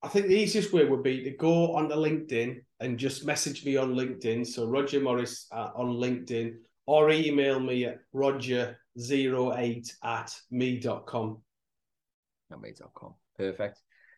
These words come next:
Speaker 2: Well, Roger, thank you so much, mate. It's been a great episode. Uh, I appreciate your time today.
Speaker 1: Thanks, Terry, and thanks everybody for listening in.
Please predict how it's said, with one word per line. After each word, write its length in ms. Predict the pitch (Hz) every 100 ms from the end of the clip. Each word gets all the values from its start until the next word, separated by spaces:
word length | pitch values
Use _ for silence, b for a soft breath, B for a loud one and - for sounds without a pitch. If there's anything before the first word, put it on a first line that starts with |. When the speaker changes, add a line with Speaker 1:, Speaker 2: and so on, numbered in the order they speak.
| b
Speaker 2:
Well, 100 | 117
Roger, 360 | 127 127 202 202
thank 180 | 151 143
you 100 | 135
so 240 | 123 143 131
much, 240 | 165 170
mate. 200 | 196 214
It's 140 | 135 123
been 160 | 135
a 40 | 127
great 220 | 151 151
episode. 400 | - 156 185 202 202 _ _ _
Uh, 40 | 117
I 240 | 120 98
appreciate 340 | 117 123 -
your 80 | -
time 160 | 170 185
today. 320 | 277 254 - _ _ _ _ _ _ _ _
Speaker 1:
Thanks, 400 | 185 185 170 -
Terry, 400 | - 165 170 165
and 160 | 151 -
thanks 320 | 180 160 -
everybody 400 | 165 160 160 143
for 100 | 156
listening 420 | 156 - 156 147
in. 300 | 143 127 -